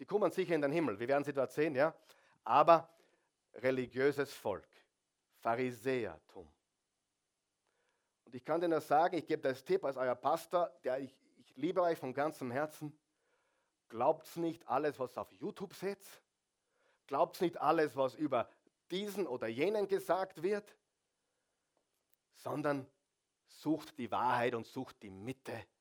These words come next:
und, und hört euch von Menschen, die wirklich eine Ahnung haben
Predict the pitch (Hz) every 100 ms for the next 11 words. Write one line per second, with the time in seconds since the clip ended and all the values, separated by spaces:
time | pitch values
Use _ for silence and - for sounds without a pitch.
0 | _ _ _ _ _ _ _ - 107 -
1 | _ _ _ 117 110 _ - - - 131
2 | - 135 127 - 110 92 _ _ _ 95
3 | 110 139 147 - 135 110 110 139 123 120
4 | 87 - 110 135 127 98 110 113